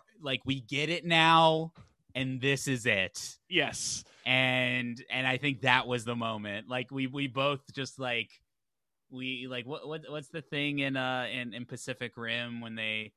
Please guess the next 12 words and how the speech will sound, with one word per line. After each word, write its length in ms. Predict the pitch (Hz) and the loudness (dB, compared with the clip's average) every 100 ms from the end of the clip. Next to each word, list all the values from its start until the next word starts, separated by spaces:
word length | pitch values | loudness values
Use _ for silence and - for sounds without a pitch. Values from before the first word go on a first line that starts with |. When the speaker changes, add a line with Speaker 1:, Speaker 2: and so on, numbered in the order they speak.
| - | -8
Speaker 1:
we, 100 | 139 | -6
ju-, 200 | 131 175 | -6 -6
we, 160 | 156 156 | -4 -4
we 180 | 139 160 | -4 0
became 400 | 156 156 170 143 | 0 4 2 2
drift 420 | 135 156 160 - | 0 2 0 -4
compatible 840 | 160 139 123 123 123 107 98 98 | -6 -2 2 4 2 -2 -6 -4
in 180 | 113 123 | -2 2
that 200 | 120 117 113 113 _ - | 2 2 -4 -16 _ -6
one 320 | 120 120 117 | -2 0 -2
moment 580 | 113 113 107 92 90 - | -4 -4 -6 -8 -10 -2
Speaker 2:
Yeah. 260 | 156 123 | 2 2